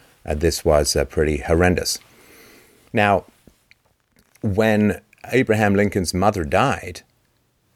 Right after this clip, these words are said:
his father left Abraham and his sister Nancy. Uh, Abraham was nine and his sister was eleven,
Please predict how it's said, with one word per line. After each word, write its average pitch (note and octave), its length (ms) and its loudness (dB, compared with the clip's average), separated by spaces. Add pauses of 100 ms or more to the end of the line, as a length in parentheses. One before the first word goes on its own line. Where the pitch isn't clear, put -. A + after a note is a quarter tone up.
his G2+ 300 2
father - 680 0 (960)
left A2+ 360 2
Abraham G#2 600 2
and F#2 160 0
his F2+ 140 0
sister F2+ 480 0 (180)
Nancy. A#2+ 600 -2
Uh, F2 140 -2
Abraham F2 360 0
was D#2+ 240 -4
nine F#2 460 -2
and F2 140 -4
his E2+ 100 -4
sister - 280 -4
was D#2+ 300 2
eleven, E2+ 540 -2